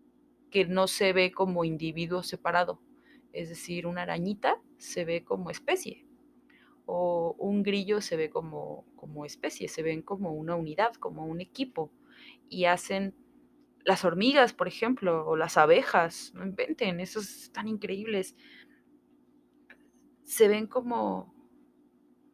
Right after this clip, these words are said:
una abeja no se ve como ella la protagonista de su propia vida,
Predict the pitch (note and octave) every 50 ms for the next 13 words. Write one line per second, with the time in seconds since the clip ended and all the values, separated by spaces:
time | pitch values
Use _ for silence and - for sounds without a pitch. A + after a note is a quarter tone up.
0 | _ _ _ _ _ _ _ _ _ _ _ _ _ _ _ _ _ _ _ _
1 | - - - B3 B3+ B3+ C#4 C4+ C#4 C4+ C4 - C#4 C4 B3+ B3 B3+ B3 - C4
2 | B3 A#3 A#3+ A#3 A#3 - A#3+ A#3 A#3 A3 G#3 G3 F#3+ G3 G3+ A3 A3 A3 G#3 G3+
3 | - F#3 F#3 - F3+ F3 E3+ F3+ F#3+ G3 - - G#3+ G#3 F#3+ - - E3+ - -
4 | F#3 F#3 - F#3+ F#3+ F3+ F#3+ F#3+ F3+ F3 E3+